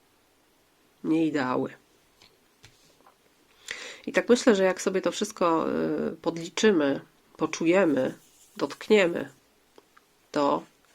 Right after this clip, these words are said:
e, pojawia się jakiś przebłysk, nie? Że, e, m-, może wiem, jak to zrobić. Może wiem, jak się z tego wydostać. A z-, zawsze mówię o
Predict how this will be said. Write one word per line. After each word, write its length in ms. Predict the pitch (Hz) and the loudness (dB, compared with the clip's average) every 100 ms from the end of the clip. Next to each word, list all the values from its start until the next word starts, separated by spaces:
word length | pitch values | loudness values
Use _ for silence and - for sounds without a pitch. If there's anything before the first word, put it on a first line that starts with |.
| _ _ _ _ _ _ _ _ _ _ _ _ | _ _ _ _ _ _ _ _ _ _ _ _
e, 140 | 151 | -8
pojawia 380 | 143 170 175 160 | -2 0 2 0
się 140 | - | -4
jakiś 260 | 135 135 - 160 147 _ - | -10 -10 -14 -14 -16 _ -10
przebłysk, 640 | - 165 - - - - - _ | -2 -2 -2 -8 -14 -18 -20 _
nie? 240 | 151 196 226 - | -8 -8 -10 -12
Że, 260 | 151 139 135 _ _ _ - | -8 -6 -8 _ _ _ -18
e, 220 | - - - - | -12 -12 -14 -16
m-, 340 | - - - - | -16 -8 -10 -8
może 320 | - 185 175 160 | -4 -2 0 0
wiem, 220 | 160 139 | 0 -2
jak 160 | - | -6
to 120 | - - | -12 -12
zrobić. 440 | 139 - - - _ _ _ _ _ _ _ - - - - - _ - | -10 -12 -16 -20 _ _ _ _ _ _ _ -20 -20 -20 -20 -20 _ 0
Może 240 | 175 180 | 2 2
wiem, 200 | 175 175 | 2 2
jak 140 | 165 | 2
się 120 | 165 156 | 0 -6
z 40 | |
tego 220 | 156 156 | -4 -4
wydostać. 680 | 143 139 - - - - - _ _ _ _ _ _ _ _ _ _ _ - | -4 -6 -8 -10 -20 -20 -20 _ _ _ _ _ _ _ _ _ _ _ -4
A 180 | 165 | -2
z-, 240 | 170 - - | -2 -6 -6
zawsze 300 | 160 156 165 | -4 -4 -6
mówię 280 | 156 156 | -4 -4
o 80 | 151 | -6